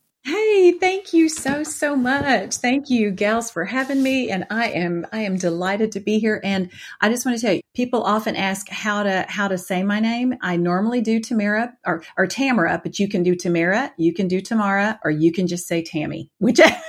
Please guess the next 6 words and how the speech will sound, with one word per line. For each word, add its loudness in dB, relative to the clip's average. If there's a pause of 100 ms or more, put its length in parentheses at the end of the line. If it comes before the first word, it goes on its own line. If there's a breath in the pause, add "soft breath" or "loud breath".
(120)
<laughs> 2
whichever 6
one 4
is 2
easiest. 0
So, 4